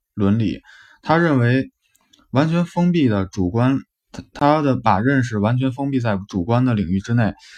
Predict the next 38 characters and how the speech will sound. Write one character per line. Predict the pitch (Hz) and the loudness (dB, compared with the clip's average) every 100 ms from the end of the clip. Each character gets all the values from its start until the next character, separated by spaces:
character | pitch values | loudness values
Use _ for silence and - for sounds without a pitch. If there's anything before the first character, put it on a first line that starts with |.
| - | -2
但 | 156 147 | 2 4
是 | 143 | 4
呢， | 123 113 | 4 4
认 | 127 | 4
为 | 117 120 135 135 | 4 4 2 0
论 | - 127 160 143 | -6 2 4 4
证 | 143 | 2
自 | 135 135 | 2 2
己 | 110 | 2
的 | 90 | 0
理 | 104 98 | 0 0
论， | 98 107 92 | 0 0 0
反 | - 98 104 | 0 0 2
驳 | 107 113 135 135 _ - _ 131 - | 2 4 4 0 _ -20 _ -12 0
论 | 139 120 | 2 4
敌， | 107 107 117 _ _ - - | 2 -2 -4 _ _ -10 4
驳 | 131 | 4
倒 | 147 95 | 6 2
论 | 113 117 | 2 2
敌， | 101 104 107 - - | 2 2 -2 -8 -10
他 | - 139 | -2 0
创 | 135 143 131 | 0 0 2
造 | 113 | 0
出 | 107 127 | 0 0
了 | 110 | 2
一 | 98 110 127 | 0 -2 -2
套 | 143 120 98 - - - _ | 0 0 -2 -10 -20 -20 _
辩 | 151 143 | 2 4
论 | 143 120 | 4 2
方 | 135 139 | 2 0
法， | 104 - | -2 -4
在 | 120 120 | -2 2
这 | 127 | 2
里 | 110 76 | 0 -2
呢， | 92 95 | -2 -2
就 | 95 104 101 | -2 -4 -4
是 | |
说 | 104 101 101 | -2 0 2